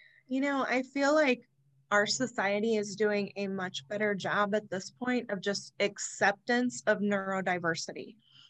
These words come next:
I feel like we're becoming and hearing more about awareness and acceptance, and I'm so happy about that. Um, I would say though,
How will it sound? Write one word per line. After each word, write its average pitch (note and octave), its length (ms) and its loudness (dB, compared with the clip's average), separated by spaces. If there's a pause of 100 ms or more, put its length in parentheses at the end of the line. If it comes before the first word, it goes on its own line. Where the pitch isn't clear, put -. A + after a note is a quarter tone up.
I G3 100 -6
feel G#3 200 0
like G#3 180 2
we're G#3 120 -2
becoming G#3 680 -2 (100)
and G3 280 -2
hearing A3+ 600 -2
more G#3 300 2
about G3 300 0
awareness G3+ 580 0
and G3 100 -4
acceptance, A#3+ 920 -6 (340)
and G#3 100 -2
I'm G3+ 140 0
so G#3+ 400 4
happy G#3+ 520 -2
about G#3 400 2
that. G3+ 360 0 (500)
Um, G3+ 460 2 (880)
I A3+ 140 6
would C#4 180 2
say A#3+ 320 2
though, G#3+ 300 4